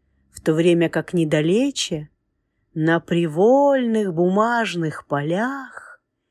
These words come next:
пасётся мускусное естеством слово, гривастое, взбрыкивающее от избытка таланта быть им.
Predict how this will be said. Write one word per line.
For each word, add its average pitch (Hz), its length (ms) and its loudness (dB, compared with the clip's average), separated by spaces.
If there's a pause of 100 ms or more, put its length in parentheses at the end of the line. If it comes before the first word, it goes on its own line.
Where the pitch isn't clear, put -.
(460)
пасётся 147 680 -6
мускусное 208 960 -8
естеством 175 1080 -12 (520)
слово, 135 1160 -12 (540)
гривастое, 147 1400 -10 (360)
взбрыкивающее 180 1800 -2 (760)
от - 280 -6
избытка 151 840 -2
таланта 175 840 -10 (500)
быть 143 640 -10 (120)
им. 143 240 -18